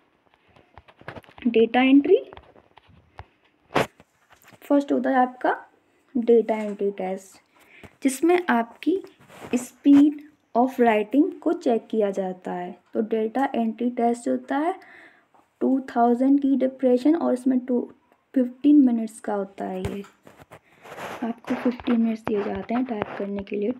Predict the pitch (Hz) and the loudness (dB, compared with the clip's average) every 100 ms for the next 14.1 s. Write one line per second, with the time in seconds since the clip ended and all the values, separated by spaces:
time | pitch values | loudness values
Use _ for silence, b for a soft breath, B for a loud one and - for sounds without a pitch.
0 | - 214 - 190 190 196 190 185 - 208 | -10 -10 -8 -6 -4 -6 -4 -6 -6 -6
1 | 220 208 226 226 226 247 247 240 - 349 | -4 -2 -2 -2 -2 -4 -2 -4 -4 -6
2 | 349 B B B _ 247 233 233 240 277 | -6 B B B _ 0 0 0 0 2
3 | 302 254 247 240 233 226 220 220 220 214 | 0 0 0 -2 -4 -6 -4 -6 -4 -6
4 | 208 220 - 262 247 233 - _ - 403 | -4 -6 0 0 0 -4 -10 _ -4 -4
5 | - _ _ _ _ _ - - - 240 | -4 _ _ _ _ _ -18 -14 -4 -4
6 | 240 277 240 220 220 277 - 226 220 240 | 2 4 4 2 0 -2 0 0 2 0
7 | 311 254 240 233 277 294 - B B B | 0 0 2 2 0 -6 -12 B B B
8 | - 208 220 226 226 - _ _ _ _ | -8 0 4 4 0 -10 _ _ _ _
9 | - - 220 208 226 - 240 - - 226 | -4 0 2 2 -2 -4 -6 -6 -4 -2
10 | 208 226 226 - 220 208 214 214 214 220 | -2 -4 -6 -6 -2 -2 -2 -2 2 0
11 | - - 240 226 226 226 - 214 214 226 | 0 0 2 2 0 -2 -4 -2 0 -2
12 | - 247 240 233 226 220 226 220 - 226 | -2 -2 0 0 -2 0 -2 -2 -4 -4
13 | 233 B B B B 208 233 - _ 294 | -4 B B B B -2 -2 -6 _ -6